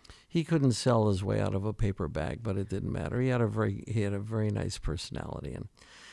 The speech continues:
and, uh, another gentleman who worked there who was doing overnights, his name was Bob Dark. His real name is Al Santos, and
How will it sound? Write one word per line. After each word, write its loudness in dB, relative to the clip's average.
and, 6
uh, 6
another 6
gentleman 4
who 4
worked -2
there 4
who 2
was 2
doing 2
overnights, 0
his 0
name 2
was -2
Bob -4
Dark. -4
His -6
real -2
name -2
is -2
Al -2
Santos, -4
and -8